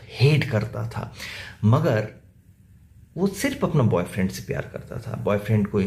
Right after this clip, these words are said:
मानता था क्योंकि बॉय, उसका बॉयफ्रेंड ही उसको एकमात्र सपोर्ट करता था और कोई सपोर्ट उसको करना ही नहीं था। इसलिए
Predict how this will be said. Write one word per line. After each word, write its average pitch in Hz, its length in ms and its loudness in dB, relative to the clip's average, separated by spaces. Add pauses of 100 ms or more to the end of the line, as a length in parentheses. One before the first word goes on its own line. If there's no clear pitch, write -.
मानता 104 520 2
था 104 120 -2
क्योंकि 135 300 -2
बॉय, 120 300 -2
उसका - 420 -4
बॉयफ्रेंड 110 600 0 (220)
ही 190 200 2
उसको 139 360 0
एकमात्र 117 380 2
सपोर्ट 107 500 -2
करता 110 240 0
था 165 80 0
और 127 220 0
कोई 196 280 -2
सपोर्ट 165 380 -2
उसको 160 200 -2
करना 104 300 0
ही 104 120 6
नहीं 53 240 -4
था। - 220 -10 (520)
इसलिए 165 500 0